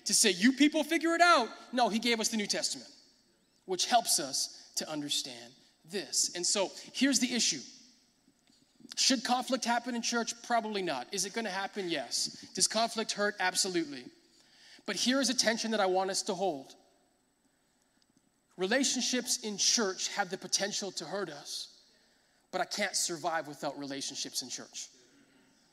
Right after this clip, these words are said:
So I ha-, I have to hold both tensions in my hand. I need relationship, but relationship will hurt me. Now, if you're like, "Harrison, I don't know if I should move forward then,"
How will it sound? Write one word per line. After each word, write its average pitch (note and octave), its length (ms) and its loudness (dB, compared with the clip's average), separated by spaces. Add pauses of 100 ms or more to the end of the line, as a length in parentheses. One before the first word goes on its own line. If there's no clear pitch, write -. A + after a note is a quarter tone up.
(240)
So B3+ 160 0
I - 40 -4
ha-, A#3 140 0
I - 60 0
have A#3+ 240 6
to B3 60 0
hold A3 240 2
both G3+ 200 -4
tensions - 840 -4 (480)
in F#3 100 -4
my F#3 140 -2
hand. F3+ 440 -4 (360)
I A#3 120 6
need C#4 300 6
relationship, A#3+ 800 4 (800)
but A#3+ 200 2
relationship B3+ 640 6
will B3 100 2
hurt G#3+ 200 4
me. C3 160 -10 (1000)
Now, A3+ 100 8
if A3+ 100 4
you're C#4 80 6
like, A3 100 4
"Harrison, C4+ 380 4
I B3 160 6
don't E4 80 6
know D#4+ 80 8
if D4 100 2
I B3+ 80 2
should A#3 160 4
move B3+ 220 4
forward E4+ 580 6
then," D#3 320 0